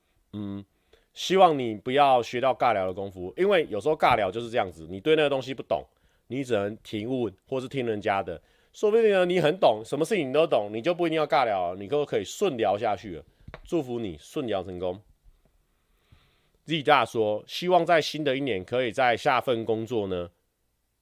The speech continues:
找到快乐与成就感。哎，这个，这个真的很重要哎，就是你能够找到成就感跟快乐。像我在这份工作就找到，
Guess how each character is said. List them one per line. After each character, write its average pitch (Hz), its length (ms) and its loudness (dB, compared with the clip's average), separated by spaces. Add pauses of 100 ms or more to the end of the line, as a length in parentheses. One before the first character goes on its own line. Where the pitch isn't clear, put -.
(140)
找 95 160 0
到 117 120 0
快 131 240 4
乐 123 200 2
与 87 80 -8
成 92 160 -10
就 101 180 -4
感。 71 200 -14 (1300)
哎， 110 80 -4
这 - 160 -8
个， 135 180 -2 (300)
这 190 100 -6
个 147 80 -2
真 165 160 0
的 120 320 2 (140)
很 107 180 -8
重 127 220 0
要 92 260 4
哎， 80 40 -8
就 110 120 -10
是 151 240 -6
你 107 200 -4
能 120 120 0
够 156 160 4
找 104 200 0
到 135 200 2
成 117 180 -8
就 131 120 -4
感 98 140 -2
跟 107 100 -8
快 110 180 -4
乐。 92 160 -2
像 160 160 0
我 113 80 0
在 139 160 4
这 135 140 -2
份 139 120 -4
工 131 140 -6
作 131 100 -8
就 131 120 -2
找 78 200 -6
到， 90 220 -2